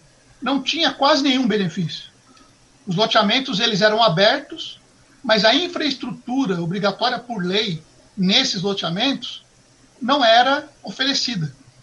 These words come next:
Meu pai mesmo, quando comprou um terreno no Jardim Revista, comprou baseado numa propaganda de que ali tinha tudo.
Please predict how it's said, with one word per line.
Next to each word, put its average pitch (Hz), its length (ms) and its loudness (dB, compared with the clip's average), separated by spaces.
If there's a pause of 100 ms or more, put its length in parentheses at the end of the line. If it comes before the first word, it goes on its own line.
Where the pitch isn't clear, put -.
(600)
Meu 202 160 0
pai 220 220 4
mesmo, 240 280 0
quando 240 200 -4
comprou 208 400 -4
um 196 60 -2
terreno 185 420 -2
no 175 100 -2
Jardim 175 260 -2
Revista, 175 640 -2 (720)
comprou 262 640 0 (480)
baseado 220 600 4
numa 247 200 2
propaganda 233 680 0
de 254 160 -6
que 262 120 -2
ali 233 260 2
tinha 277 300 -2
tudo. 262 340 -2